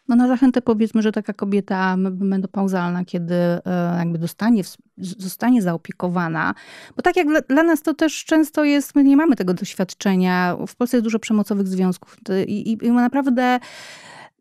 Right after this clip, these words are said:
taka kobieta dojrzała, kiedy już, e, w, w pracy znajdzie, znajdzie odpowiednie warunki, e, to potem jest też mega lojalna, bo ona odczuwa wdzięczność, że, że daliście mi coś przez ten czas.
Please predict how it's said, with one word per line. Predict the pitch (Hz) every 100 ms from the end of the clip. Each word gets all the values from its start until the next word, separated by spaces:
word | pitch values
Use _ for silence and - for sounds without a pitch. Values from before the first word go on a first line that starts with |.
| _ _ _
taka | 277 285
kobieta | - 254 269 247
dojrzała, | 240 240 233 214 214 220
kiedy | 233 220
już, | 233 233 - 233
e, | 226 233 226 220
w, | 208 208 202
w | -
pracy | 254 262 - 214
znajdzie, | 208 226 240 202 208 208 202 196 196 190
znajdzie | 190 208 208 208
odpowiednie | 202 208 202 196 208
warunki, | 202 202 190 180 - 202 226 - -
e, | 202 202
to | 202 226
potem | 240 - 233
jest | 220
też | 233 -
mega | 226 220 220
lojalna, | 220 220 220 202 180 170
bo | 185 208
ona | 208 196
odczuwa | - 220 214
wdzięczność, | 202 190 226 226 220 185 196 208
że, | 202 196 190 190 190 190
że | 190
daliście | 180 202 190 - 190
mi | 185 185
coś | - 170
przez | - 180
ten | 180 185
czas. | 180 180 -